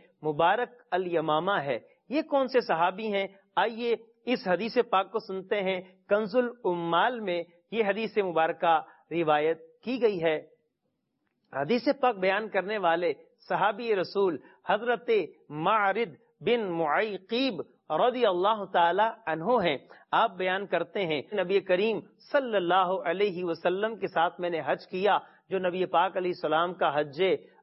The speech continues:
اکبر تھا، حضور نے جو حج فرمایا تھا، اس حج میں کہتے میں بھی شریک ہوا۔ تو ان دنوں میں میں ایک مکے کے کسی گھر کے اندر داخل ہوا، وہاں کیا دیکھتا ہوں،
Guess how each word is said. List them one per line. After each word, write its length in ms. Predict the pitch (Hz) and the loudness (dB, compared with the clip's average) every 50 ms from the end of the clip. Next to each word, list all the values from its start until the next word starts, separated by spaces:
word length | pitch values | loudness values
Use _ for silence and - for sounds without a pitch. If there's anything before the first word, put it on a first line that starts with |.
| - | -4
اکبر 380 | 165 170 - 185 180 202 220 214 | -4 -4 -2 -2 0 0 0 0
تھا، 260 | - - 190 196 175 143 - - _ - - | 0 -2 0 0 0 0 -4 -8 _ -6 -4
حضور 320 | 170 160 143 196 226 226 | -4 -2 0 0 0 0
نے 160 | 202 214 208 | 0 -2 -2
جو 140 | 190 170 175 | 0 0 -2
حج 180 | 139 170 226 196 - - | 0 0 -2 -4 -4 -4
فرمایا 440 | - 190 170 170 160 160 175 190 202 | -2 -2 0 2 0 2 2 0 0
تھا، 280 | 196 - 180 170 151 139 - - _ _ _ - | -2 0 0 0 0 0 -4 -10 _ _ _ -6
اس 140 | - 277 - - - 208 - - | -6 -6 -6 -4 -6 -8 -6 -2
حج 280 | - 190 233 202 180 202 | -2 0 -2 -2 -4 -10
میں 240 | 214 220 233 214 165 - - _ - | -6 -4 -4 -4 -4 -6 -12 _ -6
کہتے 260 | - 196 208 202 240 214 | -4 -4 -2 -2 -4 -2
میں 180 | 175 151 139 | -2 -2 -2
بھی 140 | 143 165 208 | -2 -2 -2
شریک 360 | - - 214 196 214 220 - 196 | 0 0 0 0 -2 -4 -4 -2
ہوا۔ 240 | 208 214 220 208 196 - - - _ - | 0 2 4 2 2 0 -4 -18 _ -12
تو 160 | - - - 214 | -10 -6 -4 -4
ان 140 | 233 220 | -2 0
دنوں 280 | 202 233 240 247 247 240 | 0 0 2 2 2 2
میں 180 | 240 240 240 214 - - _ _ - | 0 0 -2 -4 -8 -12 _ _ -10
میں 340 | 151 175 214 240 247 240 226 | -6 -4 -2 0 0 0 -2
ایک 360 | 226 - 190 214 220 220 - | -2 -2 -2 -2 -2 -2 -4
مکے 500 | 170 175 196 208 - _ - 269 269 262 | -4 -2 -2 -4 -4 _ -4 -4 -4 -4
کے 260 | 262 - 247 247 233 | -4 -4 -4 -4 -4
کسی 420 | - 208 208 - 226 220 165 143 | -4 -6 -12 -10 -10 -10 -8 -4
گھر 140 | 160 196 240 | -2 -2 -2
کے 200 | 220 - - 240 | -2 -2 -2 -2
اندر 220 | 214 196 190 214 190 | -2 -2 -4 -4 0
داخل 380 | 165 160 156 156 - 208 196 | 0 0 0 0 -2 -4 -4
ہوا، 280 | 180 175 185 190 185 165 - - - _ _ - | -2 0 2 4 2 2 0 -2 -20 _ _ -2
وہاں 200 | 165 160 190 196 | 0 0 0 0
کیا 220 | 180 - 220 233 220 | 0 0 0 0 0
دیکھتا 320 | 190 208 185 - - - 208 | 0 -2 -4 -4 -2 0 0
ہوں، 220 | 202 196 214 208 | 0 0 -2 -4